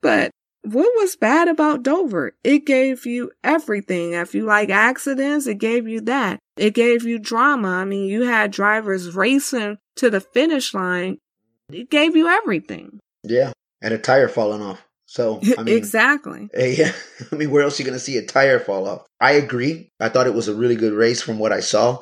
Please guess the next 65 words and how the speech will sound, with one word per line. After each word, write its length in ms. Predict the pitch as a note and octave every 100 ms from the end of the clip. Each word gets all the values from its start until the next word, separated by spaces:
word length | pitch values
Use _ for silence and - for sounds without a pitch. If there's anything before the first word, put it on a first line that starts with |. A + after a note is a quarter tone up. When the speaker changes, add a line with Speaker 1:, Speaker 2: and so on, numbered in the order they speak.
| -
Speaker 2:
even 260 | B2+ A#2+ A2+
from 220 | - G#2+
the 60 | G2+
beginning. 440 | A2 G#2+ A#2 B2
And 120 | G#2+
you're 160 | G#2 G2+
right, 320 | G2+ A2+ -
it 140 | - -
was 200 | A2 A#2
intense 380 | A2 A#2+ A2 G#2
in 60 |
the 80 | G#2
very 200 | G2+ A2
beginning, 460 | G#2 F#2+ A2+ A#2+ B2+ _ _ -
and 120 | G#2
I 40 | G#2
really 260 | A#2 A#2
liked 260 | G#2 A2+ B2
it. 160 | A#2 - -
And 120 | - C3+
even 240 | E3 C#3
when 100 | B2+
I 60 | A2+
stopped 360 | - B2+ -
watching 360 | G#2+ A#2 - G#2
it, 60 |
I 40 | -
was 100 | -
like, 140 | G#2
"Man," 240 | A#2 A#2+ A2
I 60 |
said, 360 | G#2 - - -
"I, 140 | - - - - - -
that 160 | G#2+
really 120 | G#2+ G#2
sucks," 280 | - G2
'cause, 180 | - G2
uh, 160 | G2+ F#2+ -
I 100 | G#2
knew, 200 | A2 A#2 -
I 120 | B2+
could 160 | B2+
tell 220 | - C3+ A2+
it 100 | -
was 120 | G#2+
gonna 160 | A2
be 160 | F#2+ G#2
a 60 | F#2+
good 140 | G#2+
race. 400 | G2 G#2 G2 - - _ -
And 120 | C#3+
even 200 | G3 F3
when 120 | D3
I 40 | C3
went 220 | C3+ A2
back 160 | B2
and 80 | A2+
watched 180 | A2+ -
the 60 | G2+
highlights, 400 | G#2 G2+ - -
Tam, 300 | A2 G2 F#2+ _ -
I 120 | A2+
was 160 | G#2 G#2
like, 180 | G#2 -
"Oh, 280 | G#2+ -